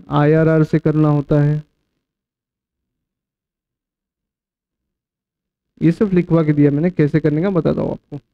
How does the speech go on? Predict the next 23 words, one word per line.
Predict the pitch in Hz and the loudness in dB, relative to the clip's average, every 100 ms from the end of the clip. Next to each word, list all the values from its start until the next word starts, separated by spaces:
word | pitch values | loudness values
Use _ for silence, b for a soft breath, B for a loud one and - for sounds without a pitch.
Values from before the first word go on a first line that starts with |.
| _ _ _ _ _ _ _ _ - | _ _ _ _ _ _ _ _ -4
आईआरआर | 156 160 165 160 | 0 2 2 0
से | 143 214 233 - - | 2 0 0 -4 0
करना | 160 143 131 | 2 4 2
है, | 127 | 0
ठीक | - 170 | -2 -2
है? | 240 - _ _ _ - | -2 -4 _ _ _ -2
कैसे | 151 165 | 0 2
करना | 165 170 175 | 2 2 2
है? | 220 - _ _ _ _ _ _ _ _ _ _ - | 0 -2 _ _ _ _ _ _ _ _ _ _ -2
आईआरआर, | 143 139 - - _ _ _ _ _ _ _ _ _ _ _ _ _ _ _ _ _ _ _ _ _ _ _ _ _ _ _ _ _ _ _ _ _ _ _ 50 50 _ _ _ _ _ _ _ _ _ _ - | 0 2 0 -6 _ _ _ _ _ _ _ _ _ _ _ _ _ _ _ _ _ _ _ _ _ _ _ _ _ _ _ _ _ _ _ _ _ _ _ _ _ _ _ _ _ _ _ _ _ _ _ -2
ठीक | 170 | -2
है? | 175 _ _ _ _ _ _ _ _ _ _ _ _ _ - | -2 _ _ _ _ _ _ _ _ _ _ _ _ _ -6
हम्म? | 190 202 _ _ _ _ _ _ _ _ _ _ - | -4 -4 _ _ _ _ _ _ _ _ _ _ -4
अब | 165 | 0
मैं | 196 | 2
overall | 190 175 185 196 202 170 | 4 4 4 4 2 0
आपको | 156 - 165 | -2 0 0
बता | 156 160 | 0 0
रहा | 160 | 0
हूँ | 175 | 0
कैसे | - 151 170 | 0 0 0
करना | 156 147 147 | 0 0 0
है। | 185 | -2